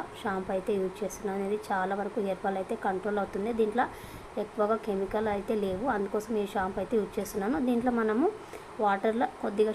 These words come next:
షాంపూ అనేది మనకు తలకి ఎంత కావాలో అంత షాంపూ వేసుకొని ఇలా బాగా కలపాలి.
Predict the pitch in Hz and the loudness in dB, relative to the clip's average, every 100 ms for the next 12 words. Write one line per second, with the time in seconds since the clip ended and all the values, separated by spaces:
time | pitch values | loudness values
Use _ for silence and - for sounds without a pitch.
0 | 214 196 196 214 208 196 226 240 214 208 | 0 -2 0 0 2 0 2 2 2 0
1 | 190 202 190 202 196 185 196 190 190 220 | 0 0 2 0 0 0 0 2 4 2
2 | 214 196 - 202 202 220 214 190 190 - | 0 -4 -6 -4 -2 0 2 0 -2 -2
3 | 202 254 240 320 - - - - 208 196 | 0 2 4 2 0 -12 -14 -2 4 6
4 | 190 214 202 190 - 190 180 | 4 2 0 0 2 4 4